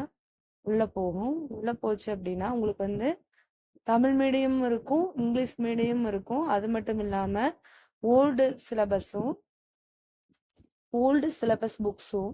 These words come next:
தமிழ் மீடியம் இருக்கும், இங்கிலீஷ் மீடியம் இருக்கும். உங்களுக்கு வேணுங்கிற புக்கை வந்து டவுன்லோட் பண்ணிக்கலாம். இப்ப வந்து நான் சமூக அறிவியல் புக்கு தமிழ் எடிஷன் வ-, அதாவது தமிழ் மீடியம் புக் வந்து டவுன்லோட் பண்ணி காட்டுறேன். டவுன்லோட் லிங்க்னு இருக்குதுல்ல, அதுல வந்து டவுன்லோடு, சமூக அறிவியலுக்கு நேரா இருக்கிற டவுன்லோடு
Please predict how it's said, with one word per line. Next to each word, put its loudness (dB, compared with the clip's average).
தமிழ் 0
மீடியம் 0
இருக்கும், -2
இங்கிலீஷ் -2
மீடியம் -4
இருக்கும். -8
உங்களுக்கு 0
வேணுங்கிற 2
புக்கை -2
வந்து 0
டவுன்லோட் 2
பண்ணிக்கலாம். -6
இப்ப -4
வந்து 2
நான் 2
சமூக 2
அறிவியல் 2
புக்கு -4
தமிழ் 2
எடிஷன் -2
வ-, -4
அதாவது 0
தமிழ் 2
மீடியம் 0
புக் -8
வந்து -4
டவுன்லோட் -2
பண்ணி -8
காட்டுறேன். -6
டவுன்லோட் 4
லிங்க்னு -4
இருக்குதுல்ல, -4
அதுல -2
வந்து -2
டவுன்லோடு, 2
சமூக -2
அறிவியலுக்கு -2
நேரா -2
இருக்கிற -2
டவுன்லோடு -2